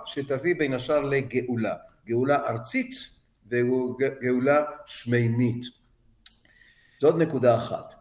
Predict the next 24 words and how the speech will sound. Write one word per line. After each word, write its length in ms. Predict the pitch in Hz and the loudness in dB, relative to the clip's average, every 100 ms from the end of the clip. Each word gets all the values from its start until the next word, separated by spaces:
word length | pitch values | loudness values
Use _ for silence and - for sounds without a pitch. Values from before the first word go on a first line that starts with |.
| 110 | -12
וסביב 300 | 110 165 175 | -4 -2 0
זה 100 | 180 | 0
היו 160 | 175 | 0
כמובן 340 | 170 156 151 151 | 0 0 0 0
מתחים 600 | 147 143 135 185 185 - | -2 -4 -4 -2 -4 -2
וויכוחים 760 | 143 127 123 - 185 196 190 131 | -2 -2 -6 -2 2 2 2 0
בין 200 | 156 160 | 0 2
היהודים 480 | 143 123 117 127 127 | 0 -2 -2 -2 -2
השונים. 460 | 123 117 98 87 - _ - - _ - - _ _ | -4 -8 -8 -10 -16 _ -20 -20 _ -16 -16 _ _
עוד 200 | 135 151 | -2 -2
משהו, 640 | 147 151 151 190 196 - - _ _ _ | 2 0 0 -2 -2 -4 -20 _ _ _
ליהודים 920 | 110 110 110 110 113 107 165 180 165 - | -4 0 2 0 -2 -2 0 0 -2 -6
הייתה 280 | 107 - 139 - | -8 -4 -6 -4
אוטונומיה 560 | 117 - 113 123 123 | -6 -6 -4 -2 -2
מסוימת, 720 | 110 104 95 98 113 202 208 | -4 -6 -10 -8 -8 -8 -10
ובין 220 | 113 123 | -6 -4
השאר 320 | 120 120 160 139 | -4 -4 -2 -2
הדבר 180 | 135 | -2
הזה 160 | 131 120 | -2 -4
התבטא 400 | 123 113 113 160 | -6 -8 -6 -6
בגוף 340 | 131 127 160 | -6 -6 -6
שנקרא 400 | - 127 123 143 | -4 -6 -4 -6
סנהדרין, 800 | 143 - 123 120 120 123 120 110 - | -6 -4 -2 -2 -4 -2 0 0 -2
מעין 440 | 113 - 135 127 | -8 -4 -2 -2